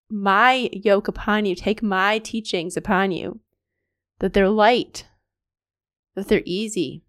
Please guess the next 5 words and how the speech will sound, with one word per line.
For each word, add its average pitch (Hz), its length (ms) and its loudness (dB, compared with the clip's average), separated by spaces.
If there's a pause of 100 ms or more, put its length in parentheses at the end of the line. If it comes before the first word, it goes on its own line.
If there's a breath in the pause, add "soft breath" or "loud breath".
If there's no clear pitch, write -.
(1300)
that 180 100 -4
it's - 140 -4
not 214 260 4
a 226 60 4
burden." 151 460 -6